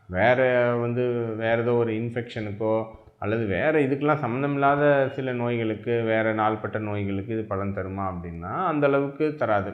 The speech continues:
Maybe ஒரு ஜெனரல் ஆரோக்கியத்தை கொடுக்கலாம். ஏன்னா, நல்ல புரதங்கள் அதெல்லாம் இருக்கறனால நமக்கு நோய் எதிர்ப்பு சக்தியை கொடுக்கலாம். But பொதுவா அந்த நோயவே, எல்லா நோயும் குணப்படுத்துமா அப்படின்னா, அப்படி கிடையாது. So, அதுவும் வந்து, இன்னும் உங்களுக்கு இருக்கக்கூடிய பிரச்சனைக்கு இது பலன் அளிக்குமா, அளிக்காதா அப்படின்னு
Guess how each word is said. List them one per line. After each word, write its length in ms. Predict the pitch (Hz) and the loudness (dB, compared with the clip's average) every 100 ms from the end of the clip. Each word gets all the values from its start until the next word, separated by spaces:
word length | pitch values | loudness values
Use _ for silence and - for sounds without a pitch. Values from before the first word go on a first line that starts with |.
| 98 | -6
Maybe 200 | 92 175 | 0 2
ஒரு 380 | 202 160 - - | 4 2 -2 -8
ஜெனரல் 280 | 104 120 160 | -6 2 4
ஆரோக்கியத்தை 600 | 127 120 175 175 165 143 | 8 8 8 6 4 0
கொடுக்கலாம். 460 | 131 123 120 123 120 | -2 0 2 2 2
ஏன்னா, 80 | |
நல்ல 240 | 120 113 127 | 0 0 0
புரதங்கள் 460 | 123 117 113 113 | 0 0 0 0
அதெல்லாம் 320 | 117 110 113 107 | 0 2 2 0
இருக்கறனால 480 | 104 101 113 190 196 - - - | -2 -2 0 -2 -4 -14 -16 -6
நமக்கு 220 | 113 113 | -4 -2
நோய் 200 | 117 123 | 0 2
எதிர்ப்பு 240 | 117 120 | 0 -2
சக்தியை 420 | 113 104 104 139 | -4 -4 0 -2
கொடுக்கலாம். 520 | 135 107 95 117 - - - _ - | -2 -6 -2 -4 -4 -12 -20 _ -6
But 20 | |
பொதுவா 340 | 123 - 110 | -6 -2 -2
அந்த 180 | 151 151 | 0 0
நோயவே, 540 | 110 117 135 143 147 87 | 0 0 2 4 4 2
எல்லா 380 | 82 110 147 | -2 2 4
நோயும் 320 | 156 156 160 139 | 4 4 2 0
குணப்படுத்துமா 540 | 131 131 110 110 110 | -2 -4 -6 -6 -4
அப்படின்னா, 280 | 110 101 104 | -2 -2 -2
அப்படி 320 | 240 180 139 | -2 -2 -4
கிடையாது. 340 | - 82 76 - | -6 -6 -8 -10
So, 200 | - 104 | -8 -6
அதுவும் 300 | 73 117 196 | -4 0 0
வந்து, 360 | 143 170 - - - - - | 2 0 -2 -6 -20 -16 -12
இன்னும் 300 | 90 87 90 | -8 -8 -6
உங்களுக்கு 320 | 95 95 95 | -4 -4 -4
இருக்கக்கூடிய 340 | 98 147 165 | -4 -2 2
பிரச்சனைக்கு 640 | 165 165 143 135 143 135 139 | 2 2 0 -2 -2 -2 -2
இது 220 | 156 175 | -2 0
பலன் 280 | 123 117 131 | 0 0 0
அளிக்குமா, 380 | 98 101 113 127 | -2 -2 -4 -2
அளிக்காதா 520 | 113 110 110 107 117 | -2 -2 -2 -2 0
அப்படின்னு 500 | 131 104 104 123 | -2 -2 -4 -4